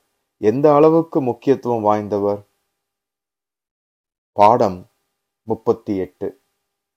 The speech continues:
ஆவியானவர். யோவான் பதினாறாம் அதிகாரத்திற்கு உங்களுடைய வேதாகமத்தை திருப்பிக் கொள்ளுங்கள். பிரம்மாண்டமான அளவுக்கு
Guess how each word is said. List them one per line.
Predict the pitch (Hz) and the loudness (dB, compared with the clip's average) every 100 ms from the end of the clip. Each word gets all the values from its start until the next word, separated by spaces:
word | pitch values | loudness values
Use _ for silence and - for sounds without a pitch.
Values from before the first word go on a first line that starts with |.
| _ - | _ -4
ஆவியானவர். | 104 113 113 104 90 92 87 90 - _ _ _ _ _ _ _ _ _ _ _ _ _ _ _ - | 4 4 4 -4 -4 -8 -8 -10 -12 _ _ _ _ _ _ _ _ _ _ _ _ _ _ _ 4
யோவான் | 143 170 180 | 4 6 2
பதினாறாம் | - 113 120 123 120 107 | 0 -4 -2 -2 0 -4
அதிகாரத்திற்கு | 98 95 90 90 104 95 - 98 92 _ _ _ _ - | -6 -6 -6 -6 -10 -10 -4 -2 -4 _ _ _ _ -10
உங்களுடைய | 110 104 104 98 92 | -2 0 0 0 0
வேதாகமத்தை | 101 117 113 104 92 - 104 90 - _ | 2 2 0 -6 -10 -6 -4 -4 -8 _
திருப்பிக் | - 107 104 - | -8 -6 -8 -8
கொள்ளுங்கள். | 92 90 90 87 _ _ _ _ _ _ _ _ _ _ _ _ _ _ _ _ - | -8 -8 -8 -10 _ _ _ _ _ _ _ _ _ _ _ _ _ _ _ _ -4
பிரம்மாண்டமான | 120 135 170 196 170 135 135 123 | -2 0 -2 -2 -4 -4 -2 -2
அளவுக்கு | 113 117 113 - 107 | 0 -2 -4 -4 -4